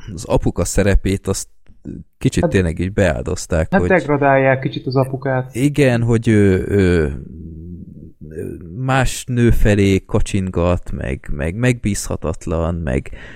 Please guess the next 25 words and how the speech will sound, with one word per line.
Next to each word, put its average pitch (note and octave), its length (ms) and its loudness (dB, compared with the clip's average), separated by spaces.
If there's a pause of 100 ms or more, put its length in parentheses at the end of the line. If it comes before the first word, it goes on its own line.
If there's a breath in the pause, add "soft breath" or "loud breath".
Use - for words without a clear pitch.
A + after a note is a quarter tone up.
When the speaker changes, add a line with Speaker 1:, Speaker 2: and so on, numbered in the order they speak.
(280 loud breath)
Speaker 1:
ö, D#2 420 2 (840)
tehát - 260 0
ilyen F#2 340 -2 (640 loud breath)
nem, F#2 360 2
nem A#2 220 2
nagyon E2 540 0
éreztem, E2 540 2
hogy F#2 160 0
ez F#2 140 2
most - 300 -2
tényleg D2+ 380 0
fair - 500 -2
az A#1+ 260 -2 (280)
apukákkal C#2+ 640 -2
szemben, D#2+ 480 -2
mert, F#2 280 -2 (240 loud breath)
mert - 180 0
hogyha - 200 -4
ezt - 180 -4
kihagyják, F#2+ 920 0 (320)
így D3 260 0
is - 420 -2 (840)
az - 440 -6
anyukák C3 640 0
azok A#2+ 440 -2